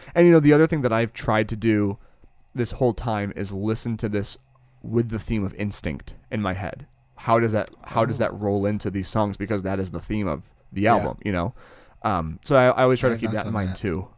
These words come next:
Speaker 1: Um,
Speaker 2: That
Speaker 1: but
Speaker 2: is, that is a cool.
Speaker 1: And I think there are some where it makes a lot more sense. Like, I think The
Speaker 2: Yeah.
Speaker 1: Work at Hand is a perfect example of instinct. Your instinct is doing this, you know,
Speaker 2: Yeah.
Speaker 1: your instinct is to, is to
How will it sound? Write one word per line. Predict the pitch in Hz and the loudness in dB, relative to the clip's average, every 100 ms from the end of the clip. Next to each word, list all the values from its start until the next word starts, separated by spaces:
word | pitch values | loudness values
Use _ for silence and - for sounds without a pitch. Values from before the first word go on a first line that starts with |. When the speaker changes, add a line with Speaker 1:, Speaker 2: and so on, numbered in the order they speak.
| - | -8
Speaker 1:
Um, | 92 | -6
Speaker 2:
That | 82 | -4
Speaker 1:
but | 76 | -6
Speaker 2:
is, | 76 - - | -6 -8 -10
that | 101 | -12
is | 98 95 | -12 -14
a | 95 | -14
cool. | - 98 92 95 _ _ _ - - - - | -12 -12 -10 -12 _ _ _ -20 -20 -16 -2
Speaker 1:
And | 160 | -2
I | |
think | 160 196 | 0 0
there | 175 | 0
are | 139 | 0
some | - 139 | 0 0
where | 139 127 | 2 2
it | |
makes | 117 120 - | 0 -4 -2
a | |
lot | 107 98 | -2 -2
more | 107 | -2
sense. | - 107 95 | -2 -4 -4
Like, | 104 | -2
I | 98 | -4
think | - 117 110 | -4 -6 -4
The | 113 | -2
Speaker 2:
Yeah. | |
Speaker 1:
Work | 104 98 | -2 -2
at | - | -4
Hand | 110 110 98 | -2 0 0
is | 98 104 | 0 0
a | 101 | -2
perfect | - 127 113 - | -4 -6 -6 -6
example | 98 98 92 | -6 -4 -6
of | - | -6
instinct. | 107 - - | -8 -8 -10
Your | 101 - | -8 0
instinct | 135 139 98 98 | 0 0 -6 -8
is | 95 | -10
doing | 113 101 101 | -6 -6 -6
this, | 98 73 - - | -4 -4 -6 -10
you | - | -8
know, | - | -6
Speaker 2:
Yeah. | |
Speaker 1:
your | 104 | -6
instinct | - 123 - 110 | -4 -6 -6 -8
is | 98 - | -8 -8
to, | - 87 85 - _ - - - | -6 -6 -6 -14 _ -20 -18 -8
is | 110 - | -8 -8
to | - 104 98 90 | -8 -6 -6 -8